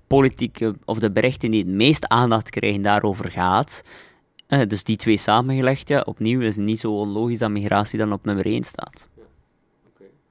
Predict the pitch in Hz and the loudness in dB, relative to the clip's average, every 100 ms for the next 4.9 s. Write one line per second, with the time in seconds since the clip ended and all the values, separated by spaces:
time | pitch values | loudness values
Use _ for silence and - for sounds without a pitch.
0 | _ 98 98 110 - 117 - 107 101 104 | _ -6 -2 -2 -4 -6 -2 2 2 2
1 | 101 95 95 98 - 101 98 98 113 120 | 0 2 2 2 -2 -2 0 0 0 2
2 | 110 110 - 101 98 - - - - _ | 0 0 -2 -2 -4 -8 -18 -20 -20 _
3 | 104 110 110 110 104 - - - 117 120 | -2 2 4 2 0 -2 -4 -2 -2 0
4 | - 110 71 64 - 117 - - | -2 -2 -4 -6 -8 -10 -10 -10